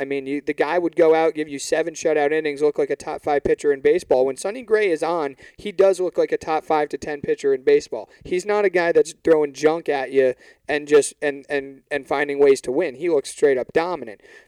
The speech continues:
But it's amazing how quickly he falls off the rails. It's not even start to start. It's inning to inning, and it's even pitch to pitch.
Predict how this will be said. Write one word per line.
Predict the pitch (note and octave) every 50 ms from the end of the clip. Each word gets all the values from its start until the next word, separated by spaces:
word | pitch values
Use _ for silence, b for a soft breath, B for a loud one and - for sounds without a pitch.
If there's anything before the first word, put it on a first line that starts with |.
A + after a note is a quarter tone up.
| B -
But | E3 E3 D#3 D3 -
it's | - E3 D#3 - -
amazing | D3+ D3+ D3+ D#3+ E3 F3+ G3+ F#3+ F#3+ E3
how | C3+ D#3+ D#3 C#3+
quickly | - - D#3 D3 - - D3+ C#3
he | C#3 B2+
falls | - C#3 B2+ B2 B2+
off | C3+ B2 A#2+ -
the | C#3 C3
rails. | C#3 - G3+ D3 C3 B2+
It's | B2+ -
not | D#3 D#3+ E3+ G3 G3+
even | F#3+ D#3 D3
start | C#3 - - C#3+ C3 -
to | - B2+
start. | - - - C3+ A#2+ A#2 - D3+
It's | D3 -
inning | - E3+ F3 F#3 F3+
to | - D#3 -
inning, | - G3 G#3 G3 E3+ D#3+ D3+
and | D3
it's | D#3 D3+ -
even | E3+ E3+ E3 D#3+ D#3+
pitch | - F3 E3+ - -
to | - D3
pitch. | - - - A#3 F#3 - - -